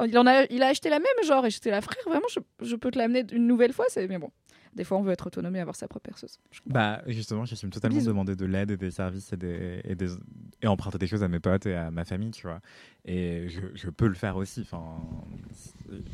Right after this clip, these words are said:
Speaker 2: et c'est assez simple et ça prend pas beaucoup de temps. Et, mais ce que je voulais dire, c'est, mon kiff, c'est pas tant d'être radin que d'assumer d'être radin.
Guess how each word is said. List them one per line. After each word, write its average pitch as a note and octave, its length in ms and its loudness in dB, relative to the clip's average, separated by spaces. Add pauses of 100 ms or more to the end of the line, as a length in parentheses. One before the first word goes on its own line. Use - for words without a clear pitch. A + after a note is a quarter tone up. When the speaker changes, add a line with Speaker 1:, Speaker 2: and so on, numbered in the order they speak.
(160)
Speaker 2:
et F2+ 300 -2
c'est F2+ 120 -6
assez E2 240 -4
simple F#2+ 400 -2
et E2 260 -8 (100)
ça F2+ 160 -4
prend - 180 -4
pas F#2 460 0 (100)
beaucoup F2 260 -12
de - 100 -20
temps. F#2 220 -8 (640)
Et, F#2+ 640 4
mais A2+ 140 2
ce - 80 -8
que B2 80 -2
je G#2+ 60 -4
voulais G#2+ 120 -2
dire, E3+ 160 0
c'est, G2+ 180 -2
mon G2 140 0
kiff, D3 200 0
c'est A2+ 80 0
pas G2 140 4
tant A2+ 220 2
d'être G#2 280 0
radin G#2+ 320 2
que B2 120 -2
d'assumer A#2+ 480 0
d'être A2 220 -4
radin. G2 320 -6